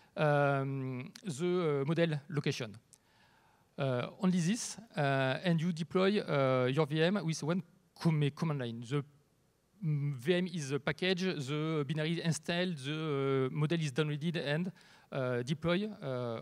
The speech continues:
on G C P infrastructure. That is very great, but there is only one problem here. You are sticky to, uh, G-, G C P, and sometime you will, you would like to host your model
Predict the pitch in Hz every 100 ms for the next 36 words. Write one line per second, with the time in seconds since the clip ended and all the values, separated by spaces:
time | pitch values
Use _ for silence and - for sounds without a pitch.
0 | - 165 151 147 175 185 175 156 - -
1 | - - - - - _ _ _ _ -
2 | - _ - 160 190 156 135 185 185 175
3 | 220 - 175 214 - - _ _ _ -
4 | 160 156 180 170 196 185 - 180 165 147
5 | 196 247 - - 151 165 - 196 220 -
6 | 185 175 143 143 131 123 117 151 175 180
7 | 160 185 240 - 165 - 165 170 214 117
8 | - - - - - - 151 156 151 120
9 | 147 160 175 185 - 165 202 - - 190
10 | 143 151 143 151 175 196